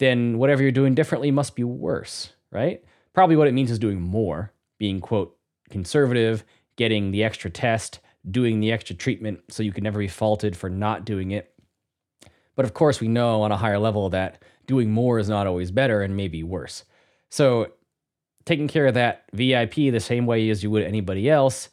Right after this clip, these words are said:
may be the best way to go. Much the same here, right? I don't need someone's guess or prediction this patient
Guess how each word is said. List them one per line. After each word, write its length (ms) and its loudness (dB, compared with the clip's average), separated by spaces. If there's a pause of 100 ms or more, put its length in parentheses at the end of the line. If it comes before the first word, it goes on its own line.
(640)
may 260 0
be 320 0
the 100 -4
best 240 0
way 100 0
to 80 -4
go. 240 -2 (600)
Much 420 0
the 80 0
same 240 0
here, 280 -2
right? 280 -4 (240)
I 80 4
don't 160 6
need 220 2
someone's 680 0
guess 300 0
or 80 0
prediction 480 -4
this 120 -6
patient 560 -6